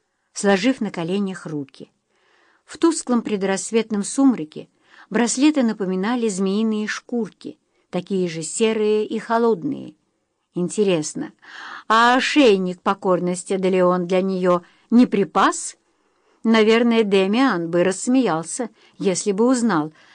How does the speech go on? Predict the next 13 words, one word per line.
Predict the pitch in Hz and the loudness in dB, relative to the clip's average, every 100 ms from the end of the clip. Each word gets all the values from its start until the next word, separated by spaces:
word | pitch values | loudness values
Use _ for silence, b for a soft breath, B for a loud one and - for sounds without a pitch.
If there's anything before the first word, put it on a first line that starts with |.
| b b | b b
на | 233 233 | 2 2
что | - 240 | 2 -2
променяла | 196 190 190 196 214 214 190 | 0 -4 -2 0 2 2 0
его | 185 180 190 185 b b - | -2 0 0 0 b b 0
бывшая | 220 233 - 214 | 4 4 2 0
ученица | 202 202 214 226 220 - 196 | 0 0 0 0 0 -2 0
роскошь | 190 277 - - 135 - - B B | 2 2 0 -8 -10 -12 -12 B B
и | 202 | 2
уважение | 202 185 185 175 208 185 160 151 | 4 4 0 2 0 2 0 -2
при | 151 160 | -2 -6
дворе. | 156 156 160 156 147 _ _ _ _ _ | -4 -4 -4 -4 -6 _ _ _ _ _
Какая | - 165 - 285 330 | -6 -6 -2 -2 -2
ирония! | 240 196 175 175 170 160 151 | -2 -4 0 0 0 -6 -12